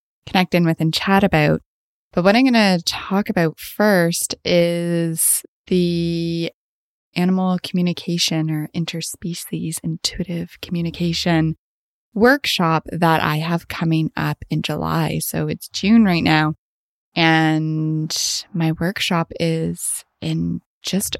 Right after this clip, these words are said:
over a month. I can't believe it. This is turning out to be one of the biggest workshops I've had so far, which will be tremendous. There's only four or five spots left. So if you are interested,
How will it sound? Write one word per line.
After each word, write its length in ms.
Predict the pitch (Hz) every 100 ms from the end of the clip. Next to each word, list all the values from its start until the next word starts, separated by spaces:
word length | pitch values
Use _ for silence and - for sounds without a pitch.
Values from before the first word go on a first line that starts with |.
| 180
over 260 | 175 180
a 60 | 170
month. 300 | 160 156 160
I 40 | -
can't 220 | 170 165
believe 280 | 160 160 156
it. 260 | - - - _ _ _ _
This 180 | - 175
is 480 | - 170 165 160 - - _ -
turning 380 | - 214 233 202
out 100 | 156
to 60 |
be 140 | 185 170
one 160 | 160
of 120 | 156
the 120 | - 156
biggest 400 | 254 330 - -
workshops 400 | - - 165 -
I've 140 | 151
had 200 | 160 160
so 160 | - -
far, 320 | - 156 156
which 200 | - -
will 80 | 185
be 180 | - -
tremendous. 1200 | - 160 156 156 160 180 196 196 190 190 180 - _ _ _
There's 380 | 160 160 156 -
only 760 | 165 165 165 165 160 160 156 156
four 420 | - - 175 185
or 160 | 196 180
five 360 | - 160 160
spots 500 | - - 160 - -
left. 480 | 170 160 165 180 - -
So 320 | - 160 160
if 160 | 185 208
you 140 | 190
are 100 | 175
interested, 540 | 185 190 196 - 175